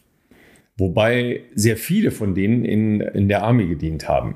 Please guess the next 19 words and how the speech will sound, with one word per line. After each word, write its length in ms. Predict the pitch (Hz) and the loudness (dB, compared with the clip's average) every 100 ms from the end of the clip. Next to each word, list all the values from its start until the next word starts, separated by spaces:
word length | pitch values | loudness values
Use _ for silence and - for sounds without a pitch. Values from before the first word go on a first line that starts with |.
| - | -8
ja, 160 | 90 98 | -2 0
also 260 | 113 101 107 | 2 0 0
ihr 180 | 131 123 | 2 2
Land 380 | 104 127 143 110 | 2 0 -2 -4
repräsentiert 680 | 92 92 90 87 - 95 90 | -6 -2 0 0 -2 -2 0
haben, 240 | 85 92 | -2 -2
für 300 | - - 139 | -4 -2 -2
ihr 220 | - 123 | 0 0
Land 320 | 110 113 110 | 0 -2 -2
gekämpft 440 | 110 - 131 123 - | -6 0 0 0 -2
haben. 220 | 65 62 - - - - | -2 -2 -10 -20 -12 -2
Also 120 | 101 | -2
es 140 | 92 | 0
war 80 | 107 | 0
ein, 220 | 107 107 | 0 0
ein, 400 | - 104 104 104 | 0 0 0 0
ein 160 | 107 101 | 0 -2
krasser 480 | - 131 143 123 104 | -2 -4 0 0 0
Widerspruch 720 | 151 98 - - 113 139 | 0 -2 -6 -2 0 -2